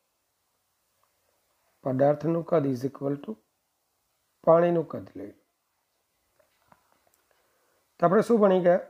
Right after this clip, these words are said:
સાપેક્ષ ઘનતા બરાબર પદાર્થનું દળ,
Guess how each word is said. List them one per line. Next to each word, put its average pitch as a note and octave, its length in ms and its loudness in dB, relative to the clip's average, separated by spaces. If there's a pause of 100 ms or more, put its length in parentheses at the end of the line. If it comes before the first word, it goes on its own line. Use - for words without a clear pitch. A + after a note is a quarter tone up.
(160)
સાપેક્ષ D3+ 580 -2
ઘનતા E3+ 440 4
બરાબર C#3+ 480 0 (4000)
પદાર્થનું D3+ 680 2
દળ, E3+ 200 -8